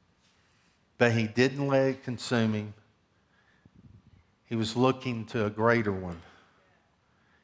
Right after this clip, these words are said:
Kept his trust in, in the Lord. So you know the story, Pharaoh has a, a dream. And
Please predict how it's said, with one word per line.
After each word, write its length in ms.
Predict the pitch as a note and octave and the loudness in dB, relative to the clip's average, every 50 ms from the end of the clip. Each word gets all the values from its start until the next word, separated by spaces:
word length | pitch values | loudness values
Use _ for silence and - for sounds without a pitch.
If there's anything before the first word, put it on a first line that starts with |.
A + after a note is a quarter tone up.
| _ _ | _ _
Kept 220 | - B2+ A#2 - | 2 2 4 2
his 180 | - A#2+ - - | -2 -4 -4 -6
trust 440 | - - C3 A#2+ A2+ - - - - | -4 -2 -2 -2 -2 -4 -6 -6 -4
in, 260 | A#2 G#2+ G#2+ G#2+ G#2+ - _ | -4 -4 -4 -8 -10 -14 _
in 220 | - A#2+ A#2+ A#2+ A2+ | -2 -2 -2 0 0
the 80 | A2 | 0
Lord. 380 | G#2+ G#2+ A2 A2 A2 G#2 F#2+ F#2+ F#2 - _ _ _ _ _ _ _ _ _ _ _ _ _ _ _ _ _ _ | 0 0 0 0 -2 -4 -8 -14 -20 -20 _ _ _ _ _ _ _ _ _ _ _ _ _ _ _ _ _ _
So 140 | - - | 2 4
you 160 | C3 C3 C3+ C#3 | 4 4 6 6
know 160 | D3 D3 C#3+ | 6 4 4
the 100 | C#3 C#3+ | 2 0
story, 380 | - - - D3+ D3 D3 C#3 | -2 0 2 4 4 4 2
Pharaoh 540 | C#3 - - D#3+ D#3+ D#3+ D3+ C#3+ C3+ C3 A#2+ | 2 2 4 4 4 4 4 4 4 2 2
has 360 | G#2 A#2+ C3 B2 A#2 A2 - | 0 0 0 0 0 0 0
a, 240 | B2 A#2 G#2+ G#2+ G#2 - - - _ _ _ - | 2 2 2 0 -2 -6 -12 -20 _ _ _ -2
a 100 | A#2 A2+ | -2 0
dream. 440 | A2 A#2 B2+ B2 A#2+ A2 G2 F2+ - - _ _ _ _ _ _ _ _ _ _ _ _ _ _ _ _ _ _ _ _ _ _ _ _ _ _ - _ _ _ _ _ _ - | 2 2 2 2 2 2 -2 -6 -10 -18 _ _ _ _ _ _ _ _ _ _ _ _ _ _ _ _ _ _ _ _ _ _ _ _ _ _ -20 _ _ _ _ _ _ -4
And 560 | A#2 A2+ A2+ A2 A2 A2 A2 A2 A2+ A#2 | 0 2 4 4 4 4 2 0 -4 -6